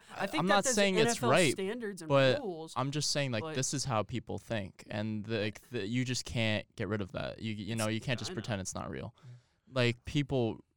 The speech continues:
Speaker 2: seriously do think that Tyreek Hill should not be in the league anymore, and, you
Speaker 1: At
Speaker 2: know,
Speaker 1: first, I
Speaker 2: part
Speaker 1: didn't
Speaker 2: of
Speaker 1: think he
Speaker 2: that,
Speaker 1: should've been either.
Speaker 2: you know, yeah. So, but he is,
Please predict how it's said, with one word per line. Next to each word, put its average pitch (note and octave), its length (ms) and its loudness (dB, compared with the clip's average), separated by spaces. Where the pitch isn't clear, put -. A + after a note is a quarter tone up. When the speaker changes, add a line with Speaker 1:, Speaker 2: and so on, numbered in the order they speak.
Speaker 2:
seriously A#2+ 520 0
do G2+ 220 -2
think G2 400 -6
that F#2 320 -2
Tyreek G2+ 320 -4
Hill G2 480 -6
should - 200 -10
not F#2+ 300 -6
be G2+ 80 -6
in G#2 80 -4
the A2 60 -2
league C3+ 120 -2
anymore, F#2+ 380 -2
and, C3 400 2
you A#2+ 60 0
Speaker 1:
At B2 100 2
Speaker 2:
know, A#2+ 160 6
Speaker 1:
first, - 360 -4
I - 20 -14
Speaker 2:
part A2+ 240 6
Speaker 1:
didn't D3 80 4
Speaker 2:
of C3+ 60 0
Speaker 1:
think - 20 -8
he B2 40 -2
Speaker 2:
that, C3+ 260 2
Speaker 1:
should've A#3 180 -12
been A3+ 160 -14
either. G3+ 320 -14
Speaker 2:
you E3+ 80 -10
know, A#2+ 160 2
yeah. B2+ 380 4
So, C3+ 480 2
but A2 100 -4
he G#2 220 0
is, - 380 -4